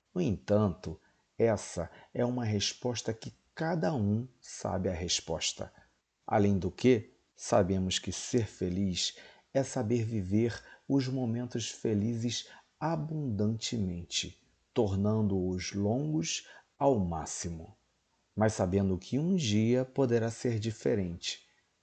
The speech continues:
Mas quando esse dia chegar, iremos aceitar com a certeza de que é passageiro e logo a felicidade nos volta a bater à nossa porta.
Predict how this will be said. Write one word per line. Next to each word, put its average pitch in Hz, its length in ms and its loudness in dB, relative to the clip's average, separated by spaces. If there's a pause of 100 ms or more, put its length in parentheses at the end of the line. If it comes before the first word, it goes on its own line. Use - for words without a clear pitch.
(140)
Mas 92 220 -2
quando 104 320 2
esse 95 240 0
dia 90 240 2
chegar, 95 600 0 (320)
iremos 107 480 4
aceitar 101 760 -2
com 113 120 -6
a 107 80 -2
certeza 101 760 -2
de 101 120 -4
que 110 240 -2
é 135 220 2
passageiro 85 880 -2 (420)
e 131 120 4
logo 120 420 2
a 151 60 0
felicidade 107 760 -2
nos 117 240 -2
volta 98 480 0
a - 20 2
bater 104 400 0
à 107 80 0
nossa 95 360 -4
porta. - 520 -6